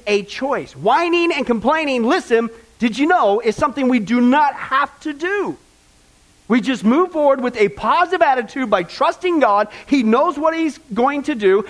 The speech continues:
and he has good plans for you and I. Now, here's my point. The Bible says this. It's not just a theological concept.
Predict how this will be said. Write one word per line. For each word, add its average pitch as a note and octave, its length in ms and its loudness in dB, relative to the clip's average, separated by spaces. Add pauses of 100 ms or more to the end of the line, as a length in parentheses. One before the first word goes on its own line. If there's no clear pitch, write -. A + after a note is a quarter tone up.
(140)
and A#3 160 2
he B3 140 2
has A#3+ 240 -2
good G#3+ 260 -4
plans D#4 320 -2
for A#3+ 100 -8
you A3+ 200 0
and G3+ 80 2
I. D#3 160 0
Now, F#3+ 160 0
here's D4 180 -4
my C4+ 120 0
point. A#3 260 -2 (160)
The G#3+ 80 4
Bible D4+ 340 2
says C4+ 280 2
this. D4 220 -2
It's - 160 -4
not D#4+ 220 0
just - 240 -4
a A3+ 160 0
theological B3 680 0
concept. A#3+ 680 -2